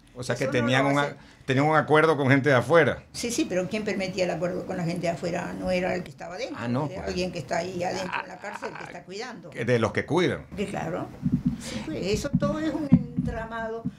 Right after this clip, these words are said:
Speaker 2: muy complejo.
Speaker 1: Muy complejo.
Speaker 2: Que es lo que decíamos, para, para esto cambiar hay que identificar quiénes son los que están ligados a lo que se está haciendo.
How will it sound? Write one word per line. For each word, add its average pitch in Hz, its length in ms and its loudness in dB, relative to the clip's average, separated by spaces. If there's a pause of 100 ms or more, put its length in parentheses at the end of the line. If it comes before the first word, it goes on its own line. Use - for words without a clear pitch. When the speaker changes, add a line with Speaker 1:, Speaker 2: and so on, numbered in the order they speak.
(160)
Speaker 2:
muy 196 140 -6
complejo. 254 600 -6 (180)
Speaker 1:
Muy 104 180 4
complejo. 92 600 0 (120)
Speaker 2:
Que 185 100 -4
es 190 40 -2
lo 208 100 -2
que 214 100 2
decíamos, 226 520 2
para, 175 400 0
para 175 440 0
esto 220 360 0
cambiar 233 720 0 (100)
hay 190 140 0
que 202 120 -4
identificar 190 1000 -2 (400)
quiénes 226 320 0
son 247 280 -6
los 269 120 -6
que - 60 -8
están 202 300 -6
ligados 202 400 -4
a 208 80 -2
lo 170 100 -6
que 165 80 -8
se - 140 -10
está - 180 -8
haciendo. 226 540 -6